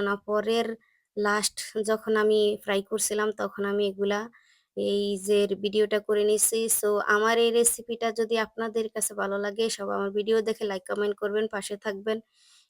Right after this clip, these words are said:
কি সুন্দর মচমচে এবং ফ্রেশ, দেখতে যেমন সুন্দর লাগছে, খেতেও অসাধারণ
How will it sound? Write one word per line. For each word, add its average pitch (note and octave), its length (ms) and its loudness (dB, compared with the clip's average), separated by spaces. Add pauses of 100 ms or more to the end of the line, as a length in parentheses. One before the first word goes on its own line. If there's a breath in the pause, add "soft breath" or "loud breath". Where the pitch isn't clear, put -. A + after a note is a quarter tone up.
(160)
কি A3+ 160 0
সুন্দর G#3 540 0 (720)
মচমচে A3 840 0 (500)
এবং G3+ 240 -2 (220)
ফ্রেশ, A3 480 2 (600)
দেখতে G#3+ 540 -2 (160)
যেমন A3 320 2
সুন্দর G#3+ 380 0
লাগছে, A3+ 320 2
খেতেও G#3+ 540 -6
অসাধারণ A3 600 0